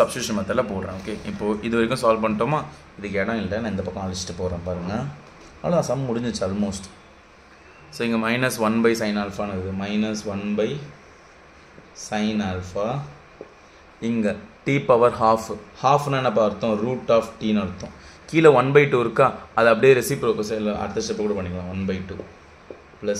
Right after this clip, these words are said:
c. இப்ப இந்த one by two reciprocal ஆச்சுன்னா அப்படியே மேல போயிடும். டூ ஆயிடும். minus two by sin alpha. கீழே இருந்து one by two மேல போயிடுச்சு. டூ ஆயிடுச்சு. root of t-னா என்னது? இதோ என்னோட t.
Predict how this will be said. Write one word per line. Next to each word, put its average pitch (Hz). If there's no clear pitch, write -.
c. 110
இப்ப 104
இந்த 107
one 120
by 131
two 117
reciprocal 110
ஆச்சுன்னா 104
அப்படியே 107
மேல 107
போயிடும். 92
டூ 113
ஆயிடும். 87
minus 113
two 110
by 92
sin 104
alpha. 95
கீழே 117
இருந்து 104
one 101
by 104
two 104
மேல 101
போயிடுச்சு. 95
டூ 104
ஆயிடுச்சு. 90
root 120
of 120
t-னா 147
என்னது? 123
இதோ 117
என்னோட 107
t. 101